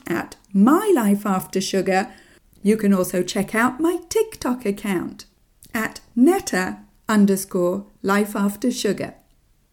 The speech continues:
And if cravings are getting in the way and causing you to fall off the wagon, then I have five tips for you, especially if you're an intermittent faster,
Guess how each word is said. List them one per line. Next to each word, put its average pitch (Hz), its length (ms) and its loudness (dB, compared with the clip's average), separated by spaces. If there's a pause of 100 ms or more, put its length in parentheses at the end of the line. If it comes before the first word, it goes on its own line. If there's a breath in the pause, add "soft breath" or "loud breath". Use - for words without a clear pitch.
(320)
And 320 200 4
if 339 240 -2
cravings 339 720 4
are 226 60 0
getting 214 340 2
in 208 140 8
the 202 100 8
way 196 500 2 (140)
and 214 240 0
causing 247 380 2
you 220 120 2
to 202 240 0 (100)
fall 247 500 4
off 202 260 -2
the 190 140 -2
wagon, 240 920 0 (340)
then 214 160 2
I 190 120 2
have 185 280 -6
five 359 460 0
tips - 340 -4
for - 120 -4
you, 180 480 0 (380)
especially 202 680 0
if 185 120 -6
you're 180 160 -2
an 175 100 -2
intermittent 202 680 0
faster, - 720 -2